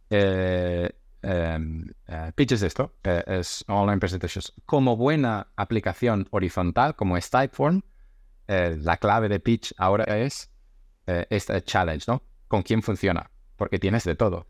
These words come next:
utilizando pitch. Tienes desde estudiantes a profesores universitarios, obviamente,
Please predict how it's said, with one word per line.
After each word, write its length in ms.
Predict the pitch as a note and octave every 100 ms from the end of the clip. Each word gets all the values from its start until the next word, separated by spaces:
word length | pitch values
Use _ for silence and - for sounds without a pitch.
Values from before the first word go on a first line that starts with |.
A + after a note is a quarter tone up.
| -
utilizando 580 | G2 F#2 F2 F#2 F2
pitch. 280 | E2 E2+ -
Tienes 260 | - F2 -
desde 260 | F2+ -
estudiantes 1040 | E2 - F2+ F#2 A2+ C#3+ C#3 D#3 A2+ - - - -
a 520 | - E2+ E2 D#2+ D#2 D#2
profesores 400 | E2+ D#2 G#2 G#2+
universitarios, 680 | A2+ G#2 G2 G2+ G#2 G#2 G2
obviamente, 720 | G2+ G#2 G2 G#2 G#2 A2+ B2